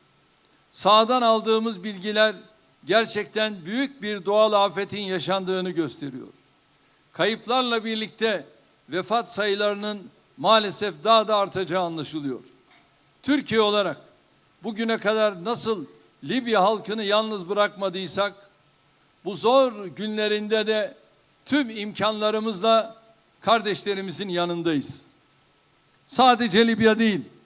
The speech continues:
aynı zamanda Fas'ın da yanındayız. afad Başkanlığımızı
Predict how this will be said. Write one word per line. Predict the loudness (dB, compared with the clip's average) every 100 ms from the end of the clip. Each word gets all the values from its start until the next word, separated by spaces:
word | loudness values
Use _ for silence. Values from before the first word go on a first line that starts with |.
| _ _ _ _ _ _
aynı | 2 4 2
zamanda | 2 0 2 0 2 2 2 -6 -20 _ _ _ _
Fas'ın | -8 -2 0 2
da | 2
yanındayız. | 0 -2 -8 -10 -16 -20 -20 _ _ _ _ _ _ _ _ _ _ _
afad | 0 2 -2 -2
Başkanlığımızı | -4 0 -2 0 0 -2 -2 -2 -4